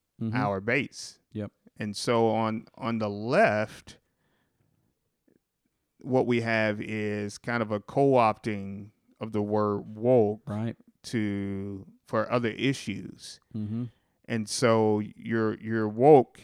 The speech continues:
Speaker 2: if you care about the environment.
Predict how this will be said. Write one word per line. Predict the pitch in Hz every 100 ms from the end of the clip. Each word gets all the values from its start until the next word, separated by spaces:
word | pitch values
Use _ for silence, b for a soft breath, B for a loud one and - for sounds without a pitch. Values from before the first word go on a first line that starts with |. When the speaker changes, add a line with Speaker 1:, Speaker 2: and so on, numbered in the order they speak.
| -
Speaker 2:
if | 117 113 -
you | 110 107 104 104 104 -
care | 123 110
about | 104 104 101 101 -
the | 104 98 95 98 98 -
environment. | 104 101 113 117 101 104 - -